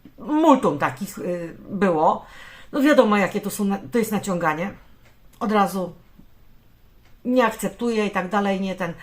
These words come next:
Ale jeszcze mi się nie zdarzyło, żeby właśnie ktoś w taki sposób, że chce mi dać spadek. Ba, y, ja tam coś tam napisałam, że jeżeli chce,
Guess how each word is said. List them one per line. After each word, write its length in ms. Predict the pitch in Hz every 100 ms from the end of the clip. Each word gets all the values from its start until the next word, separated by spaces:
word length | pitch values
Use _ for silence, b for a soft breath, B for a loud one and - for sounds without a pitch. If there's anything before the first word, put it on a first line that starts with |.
| B B B
Ale 260 | 233 226
jeszcze 300 | 269 277 277
mi 100 | 269
się 180 | 262 285
nie 160 | 254 233
zdarzyło, 520 | 208 226 202 180 226
żeby 260 | 202 254 240
właśnie 480 | 202 220 - 220
ktoś 380 | 208 - 254 294
w 120 | -
taki 320 | - 180 - 262
sposób, 480 | - 370 277 208
że 100 | 156
chce 220 | 165 - 180
mi 100 | 196
dać 220 | 233 -
spadek. 520 | - 320 320 165 151 - - B B B B -
Ba, 360 | 220 277 254 - B B -
y, 60 | 202
ja 240 | 220 233
tam 220 | 240 226
coś 160 | 214 202
tam 180 | 233 220
napisałam, 680 | 220 220 - 226 226 226 208
że 120 | 214
jeżeli 300 | 202 214 214
chce, 600 | - - 226 214 208 -